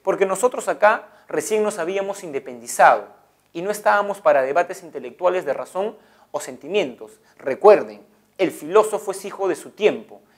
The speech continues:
y como hijo de su tiempo, la filosofía debe servir a los problemas sociales. Y es por eso que este romanticismo que llega acá a Latinoamérica se expresa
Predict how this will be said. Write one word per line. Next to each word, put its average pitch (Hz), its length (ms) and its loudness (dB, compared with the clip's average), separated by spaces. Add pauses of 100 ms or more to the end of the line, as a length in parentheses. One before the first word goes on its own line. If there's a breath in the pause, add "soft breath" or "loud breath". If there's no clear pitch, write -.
(140)
y 156 100 -14
como 170 260 -2
hijo 240 180 2
de 202 80 4
su 143 140 -8
tiempo, 202 520 -2 (140 loud breath)
la 151 140 2
filosofía 151 600 2
debe 254 260 2
servir 185 520 -6 (100)
a 156 100 0
los 147 140 2
problemas 196 420 -4
sociales. 151 560 2 (260 soft breath)
Y 208 60 -4
es 254 100 -2
por 233 220 6
eso 226 220 4
que 233 80 -6
este 226 180 0
romanticismo 190 760 -4
que 143 140 -8
llega 160 480 6 (160 soft breath)
acá 175 260 4
a 180 40 8
Latinoamérica 165 840 2 (180 loud breath)
se - 180 -2
expresa 202 640 6